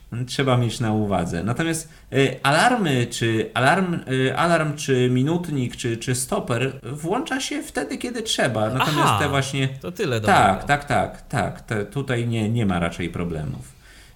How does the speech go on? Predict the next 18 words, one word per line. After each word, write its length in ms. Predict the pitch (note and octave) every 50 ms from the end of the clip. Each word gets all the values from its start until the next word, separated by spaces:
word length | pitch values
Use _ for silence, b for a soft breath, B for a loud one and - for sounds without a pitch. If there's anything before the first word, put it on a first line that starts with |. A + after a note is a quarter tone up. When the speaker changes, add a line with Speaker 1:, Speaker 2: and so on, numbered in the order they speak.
| B -
Speaker 1:
Y, 520 | G#2+ A2+ A#2 A2+ A#2 A#2+ A#2 A#2 A#2+ A#2+ A#2+ - - - - - - - - - - -
no 220 | C#3 D3+ E3 E3+ E3+
niestety 720 | F3 F3 F3 F3 F3 - F#3+ F#3 F3+ F3+ F3 E3 - -
właśnie 320 | D3+ D#3 D#3 D#3 - - D3
nie 180 | D3+ D3+ C#3+
działa 280 | C3+ D3 C3+ B2+ C3 C3
to 120 | B2+ C3 A#2
zbyt 240 | A2+ A2+ A#2+ A#2+
stabilnie. 720 | - - - A2+ G#2+ A#2+ C3 C#3+ C3+ C3+ C3+ C3 C3 B2+ B2+ C3 B B B B B
Można 340 | - B2 B2 B2 B2 C3 A#2+
też 200 | - B2+ A2 A2+
by 100 | A2+ A2+
było 200 | G2+ A2 A2 A2
ponarzekać 600 | G#2 - A2+ G#2+ G#2+ G#2 G#2+ A2+ G#2+ - G#2+ - -
na 140 | A2+ G#2 G2+
aplikację 800 | G2 G2 G2+ G2+ G2+ - A2+ G2+ F#2+ - - - G2+ G2 F#2+ F#2
właśnie 400 | F#2+ G2+ G2 - - - G2+ G2
telefonu. 800 | - - G#2 G#2 A2 A2+ - B2 A2 G2 G#2 A2+ C3 C#3+ -